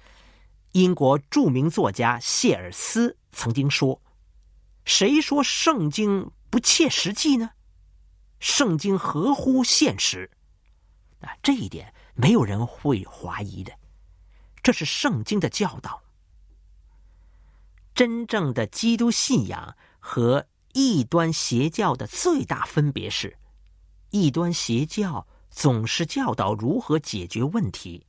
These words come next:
他们会这么说：“如果你持守我们教派的原则，如果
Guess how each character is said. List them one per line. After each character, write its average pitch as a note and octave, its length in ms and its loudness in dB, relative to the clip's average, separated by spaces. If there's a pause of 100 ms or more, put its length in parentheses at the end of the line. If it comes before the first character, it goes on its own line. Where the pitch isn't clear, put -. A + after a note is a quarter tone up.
(880)
他 B2 140 2
们 B2 80 -2
会 B2 180 -2
这 C3 160 -2
么 G2 80 -8
说 - 340 -8 (920)
：“如 E3+ 220 4
果 C3 360 2 (200)
你 C3 240 2
持 A3 420 2
守 E3 200 2
我 C3 260 2
们 A#2 240 -2
教 G#3 340 2
派 G3+ 240 -2
的 G#2 80 -6
原 G#2 300 -4
则， F#2 280 -8 (600)
如 C#3 180 2
果 A2+ 340 0